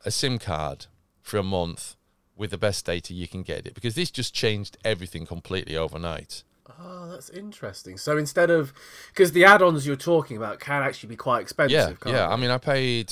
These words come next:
Speaker 1: twenty-five pounds for the twenty gigabytes add-on, com-,
Speaker 2: Wow,
Speaker 1: as opposed
Speaker 2: yeah.
Speaker 1: to thirty euros, which is about twenty-five pounds for unlimited internet while I was over there. Now,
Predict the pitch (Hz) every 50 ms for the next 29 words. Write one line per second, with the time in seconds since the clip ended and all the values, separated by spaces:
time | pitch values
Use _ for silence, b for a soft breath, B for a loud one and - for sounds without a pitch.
0 | - - - 135 131 131 - - - 120 110 - - - 117 113 104 95 92 90
1 | 90 85 80 - - _ - - 117 101 95 82 78 73 73 69 - - - -
2 | - - - 87 78 87 87 - - 95 90 - - 85 87 87 78 85 - 90
3 | 87 80 - - 82 80 73 73 67 65 - 65 _ _ _ _ _ _ _ _
4 | _ _ _ _ _ _ _ _ _ _ _ _ - - 120 110 113 - _ _
5 | _ - 113 117 127 127 117 120 - 123 110 107 101 - 107 - - 135 127 120
6 | - - 107 104 98 95 101 107 117 120 110 - 120 110 117 143 147 135 - -
7 | 113 101 92 - 95 90 87 - - 95 90 87 87 85 - - 92 85 95 98
8 | 95 107 110 104 95 - 90 - 92 85 - - 90 78 90 95 92 85 98 85
9 | 80 87 - B B B B 143 143 135 127